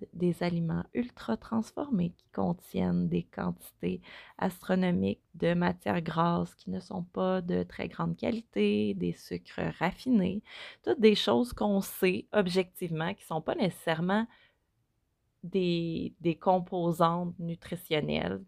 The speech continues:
de, de nos aliments qui sont les plus santé, les meilleurs pour notre corps physique. Comment ça se fait que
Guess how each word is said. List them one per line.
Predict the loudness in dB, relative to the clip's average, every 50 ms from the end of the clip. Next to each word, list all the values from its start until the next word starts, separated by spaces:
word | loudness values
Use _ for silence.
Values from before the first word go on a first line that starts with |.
| _ _
de, | -4 -2 -2 -2
de | -2 -2 -2 -2
nos | -2 0 -2 -2 -2 2 2
aliments | 2 2 2 0 0 -2 -4
qui | -6 -8 -10
sont | -8 -6 -4
les | -4 -4 -4
plus | -6 -8 -6 -4 -4 -4 -4 -6 _ _ _ _ _ _ _ _ _ _ _ _ _ _ _ _ _ _ _
santé, | -12 -2 0 2 2 2 -2 -6 -10 -12 -12 -16 _ -20 -20 -20 -20 -20 _ _ _ -2
les | 0 2
meilleurs | 4 4 6 8 8 8 8 8 6 6 6 4 2 0 -2
pour | -6 -6 -6
notre | -4 -4 -4 -6 -6 _
corps | -6 -2 -2 -2 -2 -4 -8
physique. | -14 -12 -10 -10 -8 -8 -10 -10 -10 _ -20 -20 _ _ _ _ _ _ -20 -20 _ -20 -20 -20 -20 -20 -20 _ 0
Comment | 4 6 6 6 6
ça | 4 2 -2
se | -2 -4
fait | -4 -4 -4 -4
que | -4 _ -2 0 0 2 2 2 2 2 0 0 -2